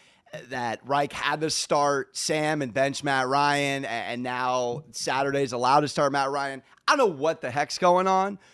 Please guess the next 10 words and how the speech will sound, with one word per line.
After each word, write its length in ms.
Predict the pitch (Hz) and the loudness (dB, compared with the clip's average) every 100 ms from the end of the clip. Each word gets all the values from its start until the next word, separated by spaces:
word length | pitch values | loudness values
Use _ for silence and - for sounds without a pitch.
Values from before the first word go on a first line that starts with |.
| _ _ - | _ _ 4
but 340 | 190 156 - _ _ - | 6 6 4 _ _ 0
I 160 | 156 | 2
will 360 | 151 147 180 190 | 2 2 2 2
say 680 | - - 156 156 175 185 196 _ _ _ - | 0 -2 0 2 2 -2 -8 _ _ _ -6
I 80 | 147 | -4
think 240 | 175 156 | -4 -4
the 160 | 156 147 | -2 2
energy 420 | 170 165 151 185 | 4 2 4 4
in 160 | 156 139 | 4 4
what, 300 | 151 - | 2 0